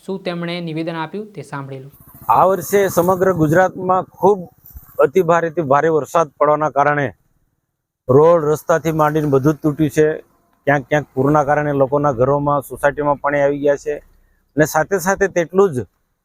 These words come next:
Speaker 2: ખેડૂતોને પણ આખા ગુજરાતભરની અંદર નુકસાન થયું છે. ભરૂચ જિલ્લામાં પણ આ ઝઘડિયા તાલુકાના ઇન્દોર વિસ્તાર, પાણેથા વિસ્તાર અને ગોવાલી વિસ્તાર જે નર્મદા કાંઠે આવ્યો છે, ગોવાલી વિસ્તારમાં તો આખા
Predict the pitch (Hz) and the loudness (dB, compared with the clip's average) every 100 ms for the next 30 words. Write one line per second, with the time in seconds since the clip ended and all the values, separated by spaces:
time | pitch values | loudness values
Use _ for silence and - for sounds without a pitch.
0 | _ - - _ 156 160 190 196 196 170 | _ -14 -14 _ 0 2 2 0 0 0
1 | 190 190 - 143 170 143 143 165 151 151 | -2 -2 -4 -2 0 0 2 2 2 -2
2 | 160 151 151 147 135 - 156 160 151 160 | 0 0 0 0 -4 -2 -2 -2 -2 -2
3 | 135 143 170 185 160 170 170 160 139 147 | 2 2 2 0 0 2 2 0 -2 -2
4 | 131 - - _ - 127 120 131 156 151 | -4 -8 -20 _ -2 0 2 2 2 2
5 | 147 147 139 147 135 135 139 147 139 127 | -2 -2 -2 0 2 2 2 2 0 -4
6 | 147 143 131 135 131 143 131 - 143 127 | 0 0 -2 -4 -2 -2 -2 0 0 0
7 | - _ - - - 131 135 135 135 127 | -6 _ -16 -8 -2 2 2 2 -2 -4
8 | 120 110 135 160 170 151 - 143 135 135 | -4 2 4 4 0 -2 -2 0 0 0
9 | 135 143 143 - 131 127 123 117 - - | 2 2 0 0 -4 0 0 0 -4 -20
10 | - _ _ 107 131 151 156 - 156 160 | -20 _ _ 0 2 2 -2 -2 -2 0
11 | 151 151 139 - 160 156 160 | -2 -2 -2 -2 0 0 -2